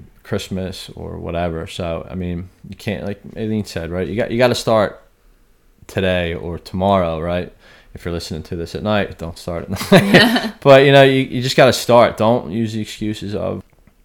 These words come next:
Speaker 1: something's coming up, Christmas coming up, holidays are coming up. Like,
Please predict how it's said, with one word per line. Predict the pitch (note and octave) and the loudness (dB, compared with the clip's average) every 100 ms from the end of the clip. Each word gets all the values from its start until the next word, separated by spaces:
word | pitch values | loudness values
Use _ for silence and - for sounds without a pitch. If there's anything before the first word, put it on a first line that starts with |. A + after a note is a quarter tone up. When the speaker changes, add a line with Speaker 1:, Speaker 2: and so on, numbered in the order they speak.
| _ | _
Speaker 1:
something's | - - G#2 G2 F#2 | -14 -4 -2 -2 -4
coming | - F2+ | -4 -6
up, | E2 - | -6 -6
Christmas | G2+ F#2+ | -6 -6
coming | - E2+ | -8 -10
up, | D2+ | -8
holidays | - G2 F#2 E2 | 0 2 2 -2
are | |
coming | - D#2+ D#2+ | -8 -10 -10
up. | - - | -12 -14
Like, | - E2 E2 | -10 -10 -10